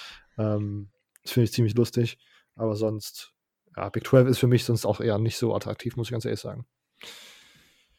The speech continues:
Okay, das waren die beiden Fragen. Und jetzt kommen wir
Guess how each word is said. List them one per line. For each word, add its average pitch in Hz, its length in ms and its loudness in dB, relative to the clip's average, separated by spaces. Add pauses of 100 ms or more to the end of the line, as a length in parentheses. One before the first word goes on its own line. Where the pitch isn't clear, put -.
(720)
Okay, 135 360 8 (460)
das - 180 6
waren 160 80 12
die 147 40 12
beiden 135 220 10
Fragen. 131 520 4
Und 127 120 6
jetzt 131 160 6
kommen 139 180 10
wir 135 240 10